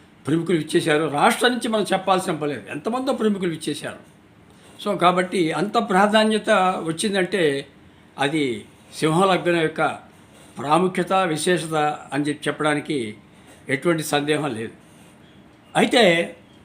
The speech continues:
ఈ సింహలగ్నంలో ఉన్నటువంటి గ్రహస్థితి పరిపాలనా విధానంలో ఏ ప్రకారంగా సహకరిస్తుంది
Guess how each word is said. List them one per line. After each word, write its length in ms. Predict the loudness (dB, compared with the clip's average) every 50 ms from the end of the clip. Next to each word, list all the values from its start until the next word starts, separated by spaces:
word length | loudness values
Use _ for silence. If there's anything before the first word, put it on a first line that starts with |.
| -20 -20 -20 -20 -20 -16 -2 2
ఈ 120 | 2 4 4 4 2 2 0
సింహలగ్నంలో 760 | 0 2 4 6 6 6 4 4 2 2 4 6 6 6 6 4
ఉన్నటువంటి 360 | 4 2 0 0 0 -2 -2 -2 -2 0
గ్రహస్థితి 560 | 2 4 4 2 2 0 -2 0 0 0 0 0 -2 -6 -10 -14 -20 -20 -20 -20 -20 -20 -20 -20 -20 -20 -20 -20 -20 -20 -20 -20 -20 -20 -20 -20 -20 -20 -20 -20 -20 -20 -20 -20 -20 -12 -2 0
పరిపాలనా 480 | 2 2 2 6 8 8 8 8 8 6 6 6
విధానంలో 520 | 6 6 6 6 6 4 2 2 2 2 2 4 6 6
ఏ 40 | 6 6 4 2
ప్రకారంగా 540 | 2 2 2 2 4 4 2 4 4 2 2 4 2
సహకరిస్తుంది 800 | 2 2 2 2 2 0 0 0 -2 -2 -2 -2 -2 -2 -2